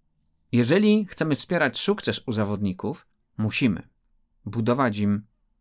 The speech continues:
pewność siebie, pom-, po-, e, pomagać pokonywać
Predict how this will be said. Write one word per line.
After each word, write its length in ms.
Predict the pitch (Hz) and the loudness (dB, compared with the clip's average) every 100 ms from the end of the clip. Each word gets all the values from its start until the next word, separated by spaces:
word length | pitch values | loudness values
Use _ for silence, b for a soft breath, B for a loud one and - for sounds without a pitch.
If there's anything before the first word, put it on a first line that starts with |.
| _ _ _ _ _ _ _ - | _ _ _ _ _ _ _ -6
pewność 360 | 107 101 - | -4 -4 -6
siebie, 360 | - 160 135 123 _ _ _ - | -4 0 0 -2 _ _ _ -4
pom-, 180 | 107 107 - | -2 -2 -6
po-, 220 | 113 - _ | -8 -8 _
e, 160 | 117 107 | -6 -4
pomagać 480 | - 110 110 104 - | 0 2 2 0 -4
pokonywać 720 | 120 110 113 98 92 - | -6 -2 0 0 -4 -8